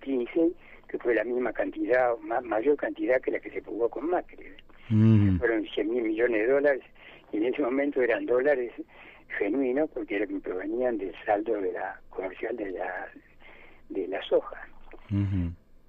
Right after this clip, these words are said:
Speaker 1: Ahora, eh, lo que Macri se, pues, se fugó un dinero en base a deuda, ¿no? Pero ese es el mecanismo, el, entra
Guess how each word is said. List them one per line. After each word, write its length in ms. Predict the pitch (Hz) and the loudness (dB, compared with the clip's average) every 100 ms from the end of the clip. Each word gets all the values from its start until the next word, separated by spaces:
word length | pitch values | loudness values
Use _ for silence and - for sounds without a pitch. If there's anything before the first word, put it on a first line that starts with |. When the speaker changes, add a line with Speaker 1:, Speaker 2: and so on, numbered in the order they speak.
| - | -2
Speaker 1:
Ahora, 600 | - 101 123 135 123 107 | 0 2 4 4 2 0
eh, 100 | 90 | -2
lo 140 | 92 90 | -4 -2
que 160 | 104 | 0
Macri 340 | 120 - - 226 | 0 0 0 -2
se, 300 | - 98 90 | 0 -2 -2
pues, 200 | - - | -8 -12
se 80 | - | -12
fugó 260 | - 101 | -8 -6
un 120 | 110 | -4
dinero 340 | 107 104 110 107 | -2 0 2 0
en 80 | 95 | 0
base 240 | 101 - | -4 -4
a 60 | 120 | 2
deuda, 420 | 147 104 92 92 | 2 2 -6 -8
¿no? 140 | 117 | -10
Pero 220 | 107 - | -10 -2
ese 200 | 127 135 | 0 2
es 60 | 139 | 0
el 80 | 113 | 0
mecanismo, 600 | 104 - 139 131 101 92 | -2 0 2 2 0 -4
el, 460 | 90 92 95 95 107 | -6 -6 -8 -10 -4
entra 540 | 110 117 117 117 131 | -2 -2 2 2 2